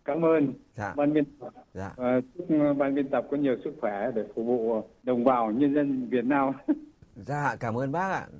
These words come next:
Speaker 2: Nghe bác,
Speaker 1: Vâng.
Speaker 2: ờ, phát biểu cứ như là kiểu trước đám cưới.
Speaker 1: Không ạ, tôi nói kém lắm. Thành Văn với này, à, anh, ờ, Vinh Đoàn thông cảm nhá.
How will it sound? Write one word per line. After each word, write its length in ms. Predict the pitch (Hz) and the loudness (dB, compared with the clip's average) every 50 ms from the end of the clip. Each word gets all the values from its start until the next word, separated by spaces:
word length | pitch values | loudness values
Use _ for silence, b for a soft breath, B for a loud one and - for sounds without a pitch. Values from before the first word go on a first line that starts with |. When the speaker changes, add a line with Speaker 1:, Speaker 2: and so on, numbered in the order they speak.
| 60 69 107 110 | -16 -14 -12 -10
Speaker 2:
Nghe 180 | 120 135 131 120 | -8 -6 -6 -4
bác, 160 | 127 131 127 - | -2 -2 -2 -2
Speaker 1:
Vâng. 140 | 147 135 135 | -2 -2 -2
Speaker 2:
ờ, 120 | 131 131 | -4 -4
phát 180 | 120 160 151 151 | -4 -6 -6 -4
biểu 300 | 156 151 120 98 95 92 101 | -2 -2 0 -2 -2 -4 -4
cứ 80 | 147 | -4
như 180 | 156 165 165 160 | -2 -2 -2 0
là 140 | 147 127 107 | 0 -2 -2
kiểu 200 | 92 117 92 85 | -2 -4 -4 -4
trước 140 | - 170 | -4 -4
đám 140 | 160 143 143 | -4 -4 -4
cưới. 400 | 156 - 175 190 233 277 302 - - - - _ _ _ _ - - 107 - - | -2 0 4 6 6 6 4 2 -4 -12 -20 _ _ _ _ -14 -12 -12 -12 -10
Speaker 1:
Không 320 | - - 160 165 165 151 | 0 4 4 6 6 4
ạ, 60 | 135 117 113 113 - 139 | 0 -2 -6 -10 -6 -2
tôi 180 | 160 170 170 170 160 151 147 143 131 127 123 123 127 - _ _ - | 0 0 2 2 2 2 2 2 2 0 0 -2 -6 -10 _ _ -2
nói 260 | 120 139 147 175 175 - | 2 4 4 4 4 4
kém 220 | - 147 151 175 180 | 2 0 2 2 0
lắm. 200 | 180 190 220 220 - 254 - - 143 | -2 -2 -2 -4 -6 -10 -14 -12 -4
Thành 180 | 147 131 127 127 | 0 2 2 4
Văn 260 | 139 156 151 147 147 | 2 2 2 2 2
với 80 | 151 151 | 2 2
này, 240 | 151 139 131 131 127 | 2 2 0 0 0
à, 480 | 127 127 127 123 123 127 127 127 131 139 - | -2 -2 -2 -2 -2 -2 -4 -6 -6 -6 -2
anh, 380 | 151 147 147 147 147 143 143 | 2 2 4 6 6 4 4
ờ, 100 | 147 147 | 2 0
Vinh 220 | 143 139 151 147 143 | 2 2 4 4 6
Đoàn 460 | 135 123 120 120 123 123 123 123 117 - - - _ _ - | 4 4 2 2 0 0 0 -2 -2 -4 -10 -20 _ _ -2
thông 100 | 139 139 | -2 2
cảm 240 | 123 107 95 104 127 | 4 4 4 4 4
nhá. 180 | 160 165 165 | 2 2 2